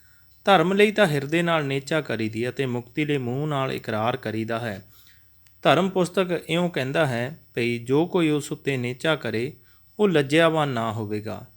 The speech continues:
ਯਹੂਦੀ ਅਤੇ ਯੂਨਾਨੀ ਵਿੱਚ ਤਾਂ ਕੁਝ ਭਿੰਨ ਭੇਦ ਨਹੀਂ ਹੈ, ਇਸ ਲਈ ਜੋ ਉਹ ਪ੍ਰਭੂ ਸਭਨਾਂ ਦਾ ਪ੍ਰਭੂ ਹੈ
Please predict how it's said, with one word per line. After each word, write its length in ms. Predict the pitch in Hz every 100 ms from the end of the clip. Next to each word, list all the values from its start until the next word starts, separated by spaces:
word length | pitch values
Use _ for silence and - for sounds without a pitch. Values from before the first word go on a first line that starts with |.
| 120
ਯਹੂਦੀ 540 | 117 127 127 139 139
ਅਤੇ 180 | 135 139
ਯੂਨਾਨੀ 500 | 127 127 127 135 143
ਵਿੱਚ 240 | 135 135
ਤਾਂ 140 | 139 147
ਕੁਝ 340 | - 151 156 156 - _ _
ਭਿੰਨ 220 | 160 131 123
ਭੇਦ 320 | 156 131 123
ਨਹੀਂ 300 | 120 135 123
ਹੈ, 280 | 101 95 _ 127
ਇਸ 160 | -
ਲਈ 260 | 143 147 151 - _ _ -
ਜੋ 180 | 123 143
ਉਹ 520 | 143 156 156 147 - _ _ _ _ _ _
ਪ੍ਰਭੂ 460 | 135 147 165 143 -
ਸਭਨਾਂ 500 | - 143 151 170 170
ਦਾ 120 | 160
ਪ੍ਰਭੂ 400 | 139 113 123 120
ਹੈ 220 | 110 104